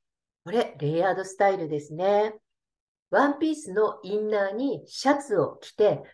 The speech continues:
そしてスカーフを巻いています。ここね、すごくこの襟周りに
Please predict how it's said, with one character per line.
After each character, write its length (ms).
そ 200
し 160
て 220
ス 160
カ 240
ー 20
フ 140
を 80
巻 180
い 40
て 100
い 120
ま 240
す。 140
こ 120
こ 140
ね、 200
す 240
ご 180
く 140
こ 100
の 260
襟 200
周 320
り 80
に 460